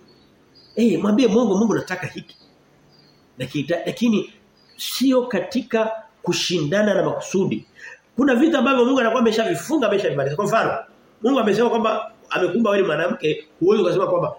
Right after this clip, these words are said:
"Ninataka ni-, yale madhabahu nianze kuhubiri." Unakuwa na nabii wa uongo kama wale wengine wote. Hilo ni eneo ambalo amekunyima. Eh. Eh, m-, nataka niwe mwanaume.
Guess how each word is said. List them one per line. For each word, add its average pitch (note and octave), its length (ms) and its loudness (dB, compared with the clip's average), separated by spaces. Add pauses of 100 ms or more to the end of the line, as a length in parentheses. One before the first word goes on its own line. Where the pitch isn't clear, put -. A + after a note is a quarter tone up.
(120)
"Ninataka F3 600 0
ni-, F3 120 -2 (100)
yale F3+ 180 2
madhabahu C3+ 400 0
nianze B2+ 200 0
kuhubiri." G#2 400 -8 (300)
Unakuwa A#2+ 240 -4
na A#2 80 0
nabii G#2+ 200 -4
wa A2+ 100 2
uongo A#2 180 0
kama C3+ 200 -4
wale G#2 120 0
wengine F2+ 240 -8
wote. - 140 -16 (100)
Hilo G3 160 -2
ni E3+ 120 -2
eneo E3+ 160 -4
ambalo G#3+ 240 -2
amekunyima. A#2+ 400 -6 (880)
Eh. G#2+ 220 -4 (1080)
Eh, F#3 720 0 (300)
m-, - 260 -2 (120)
nataka A3+ 380 2
niwe A#3 140 4
mwanaume. F3+ 600 2